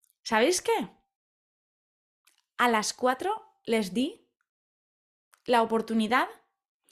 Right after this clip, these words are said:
de venir pagando el cincuenta por cien o incluso, si era imposible,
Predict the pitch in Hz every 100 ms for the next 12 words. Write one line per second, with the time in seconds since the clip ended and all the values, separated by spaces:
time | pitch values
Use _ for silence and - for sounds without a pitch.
0 | _ _ 247 240 247 330 254 - _ _
1 | _ _ _ _ _ _ _ - 240 294
2 | 302 233 - 208 220 254 330 302 269 240
3 | 339 427 _ _ _ _ _ _ _ _
4 | - - - - 262 254 269 262 240 -
5 | 240 233 294 349 262 233 - 240 277 381